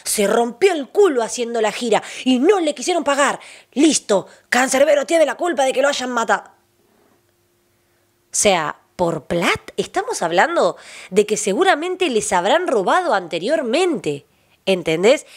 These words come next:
Eso es lo peor, que agarren ese modo de decir, "No, porque claro, la están cagando en el trabajo". Entonces, eso es justificación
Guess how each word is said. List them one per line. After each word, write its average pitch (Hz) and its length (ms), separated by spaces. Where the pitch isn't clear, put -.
Eso 190 640
es 240 360
lo 196 200
peor, 175 460
que 254 320
agarren 370 480
ese 381 280
modo 294 380
de 226 120
decir, 208 360
"No, 269 280
porque 196 320
claro, 254 220
la 190 100
están 254 280
cagando 254 320
en 233 60
el 208 100
trabajo". 196 360
Entonces, 226 340
eso 415 260
es - 60
justificación 233 720